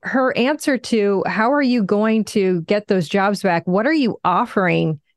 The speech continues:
to bring companies here?" She said, "I'm offering abortion." I mean, that was her answer to economic recovery in the state of Michigan. I find it interesting because we're just finding out in the last week that it, in, that was,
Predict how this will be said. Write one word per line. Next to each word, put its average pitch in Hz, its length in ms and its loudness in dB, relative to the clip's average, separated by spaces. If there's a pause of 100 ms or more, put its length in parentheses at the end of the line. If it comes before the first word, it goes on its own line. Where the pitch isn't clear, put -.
to - 140 0
bring 202 340 0
companies 202 500 0
here?" 233 240 0
She - 120 -10
said, 196 120 0
"I'm 196 100 0
offering 233 360 0
abortion." 175 560 -2 (560)
I 233 80 2
mean, 220 260 0 (140)
that 247 380 -2
was 381 160 0
her - 260 -4
answer 220 600 0 (100)
to 226 300 0
economic 247 600 0
recovery 190 600 0
in 180 80 2
the 185 80 2
state 233 240 -2
of 202 80 0
Michigan. 233 400 -2 (440)
I 294 120 0
find 359 240 0
it 392 100 0
interesting 294 420 0
because 208 220 0
we're 202 140 0
just 330 380 -2
finding 247 460 0
out 180 460 0
in 196 80 0
the 196 80 2
last 196 380 0
week 185 360 -2 (300)
that 196 300 0 (1200)
it, 254 160 0
in, 302 640 0
that 277 200 0
was, 277 220 -2